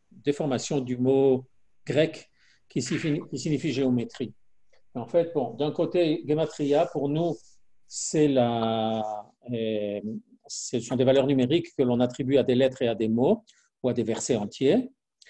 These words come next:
Et géométrie, euh, ça provient de deux racines grecques différentes, geos, qui est la terre, et meter, qui est la mesure.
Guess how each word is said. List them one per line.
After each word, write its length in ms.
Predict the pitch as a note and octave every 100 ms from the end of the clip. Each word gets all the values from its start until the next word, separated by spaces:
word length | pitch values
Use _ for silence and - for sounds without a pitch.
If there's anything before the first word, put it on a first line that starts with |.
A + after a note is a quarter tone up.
| _ _ _ _ _
Et 80 | -
géométrie, 760 | B2 F3+ E3+ D#3 - G3+ A#3+ G#3+
euh, 440 | C#3+ C3 C3 C3
ça 400 | B2+ - - D3
provient 580 | C#3 - D#3+ C3+ E3+ E3+
de 140 | C#3
deux 180 | C3 D#3+
racines 460 | F3 E3 - D#3 C3+
grecques 300 | B2+ D3+ B2
différentes, 760 | C#3+ C3+ B2+ A2+ B2 F3 A#3+ -
geos, 520 | D#3+ D#3 C#3+ F3+ - -
qui 100 | D3
est 60 | B2
la 120 | A2
terre, 640 | - C3 A#2+ F#3 G#3+ - _ _ _ _ _ _ -
et 80 | C3
meter, 720 | C3+ F#3+ G3 D3 C#3 - -
qui 120 | -
est 180 | D3 D3
la 180 | C#3 B2+
mesure. 760 | C3+ C#3 C3+ A2 C3+ A#2+ G#2+